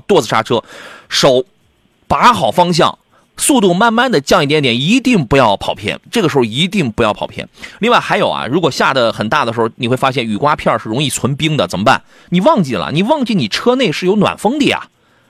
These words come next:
把暖风开大，能开多大开多大，前后，前后窗的这个除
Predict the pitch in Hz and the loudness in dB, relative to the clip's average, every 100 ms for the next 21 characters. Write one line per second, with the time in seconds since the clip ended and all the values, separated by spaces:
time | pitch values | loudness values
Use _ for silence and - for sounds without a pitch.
0 | _ - 226 254 123 214 240 - 269 - | _ 0 2 4 2 0 -2 0 0 0
1 | 120 220 247 226 208 - 226 226 139 - | -2 -2 0 0 0 0 0 0 -2 -6
2 | - - 160 202 175 107 _ _ - 160 | -4 0 2 4 2 0 _ _ 0 2
3 | 233 180 - 233 180 139 123 - | 2 0 0 0 2 0 -2 0